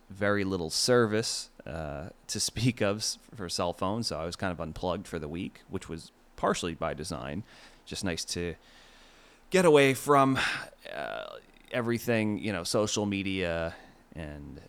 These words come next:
uh, just, yeah, just get away from the world for a week and, and get a little recharge in. But because of that, I wasn't really able to follow much of the tournament, um, really until I got back for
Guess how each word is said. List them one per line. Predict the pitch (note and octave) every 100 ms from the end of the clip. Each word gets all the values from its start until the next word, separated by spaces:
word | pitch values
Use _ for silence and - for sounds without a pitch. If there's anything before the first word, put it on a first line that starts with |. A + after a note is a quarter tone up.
| - -
uh, | A1 G1+ G1+ -
just, | A2+ -
yeah, | F#2+ F#2
just | F2 F#2+
get | D#3+
away | F3 C#3
from | C#3
the | B2+
world | C3 C#3+
for | -
a |
week | C#2+ C#2 D#2
and, | D#2 D#2+
and | F2 E2+ A2+ -
get | F#2+ F2+
a |
little | F2 E2+
recharge | G2 - F#2+ D#2+ F#2+
in. | F#2 B2+ C3 -
But | F#2+ F#2 - - - - -
because | G#2+ C#3
of | B2
that, | A2+ A#2
I | B2
wasn't | A#2 A#2 E2
really | G#2 G#2 F2
able | G#2 G#2+
to | -
follow | F#2 G#2 F#2+ G2
much | F#2 F#2+ -
of | F2+
the |
tournament, | E2 A#2 B2+ G#2+ G#2 -
um, | E2+ E2+ E2 D#2+ D#2
really | G2+ D3 A2+
until | G2 F#2
I |
got | F2+ F2+ -
back | F#2 A2 A2 -
for | - E2+ D#2 F2